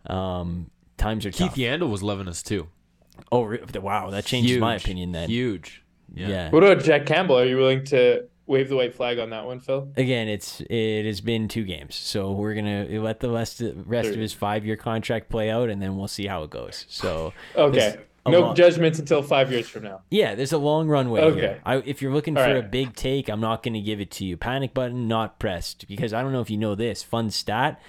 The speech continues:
Speaker 1: The Avalanche last year, they actually won the cup. They started two and four, and the year before that, the Lightning, they started two and four, and they also won the cup. So it's actually better to be two and four slash one and two than it is to be three and oh like Alex statistically.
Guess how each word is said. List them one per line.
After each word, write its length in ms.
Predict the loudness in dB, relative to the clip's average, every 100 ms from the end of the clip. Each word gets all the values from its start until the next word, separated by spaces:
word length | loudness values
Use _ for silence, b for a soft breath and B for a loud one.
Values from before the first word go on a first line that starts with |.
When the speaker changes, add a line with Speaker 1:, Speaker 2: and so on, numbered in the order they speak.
| B -8
Speaker 1:
The 160 | -6
Avalanche 720 | -4 -2 0 0 0 -2 -2
last 340 | -2 -2 -6 -4
year, 240 | -4 -4 -6
they 140 | -4
actually 240 | -4 -4 -2
won 240 | -2 -2
the 60 | -4
cup. 280 | -4 -4
They 100 | -4
started 340 | -4 -4 -4 -4
two 160 | -6
and 120 | -6 -6
four, 340 | -6 -6 -8 B B
and 140 | -2 0
the 40 |
year 120 | 0
before 340 | -2 -4 -2 0
that, 380 | 0 -2 -4 -12 _
the 80 | -8
Lightning, 640 | -4 -2 -2 -4 -4 -4 -6 -6
they 100 | -6
started 340 | -2 -4 -4
two 140 | -6 -4
and 140 | -4
four, 200 | -4 -4
and 120 | -4 -4
they 140 | -4
also 340 | -4 -4 -6
won 220 | -6 -6 -10
the 80 |
cup. 300 | -12 -14 -14 -12
So 460 | -4 -2 0 -2 -8 B B -6
it's 160 | -2
actually 400 | -2 -2 -2 -2
better 520 | -2 -2 0 0 -4 -6
to 140 | -4
be 140 | -4
two 260 | -4 -2 0
and 140 | 0 -2
four 460 | -2 -2 0 -4
slash 300 | -4 -4 -4
one 180 | -2 -2
and 140 | -2
two 320 | -2 -2 -2 -2
than 160 | -4
it 80 | -4
is 180 | -4 -6
to 80 | -8
be 140 | -8
three 280 | -8 -6 -4
and 80 | -4
oh 120 | -4
like 220 | -6 -6
Alex 320 | -6 -6 -10
statistically. 800 | -10 -8 -4 -4 -6 -14 -16 -18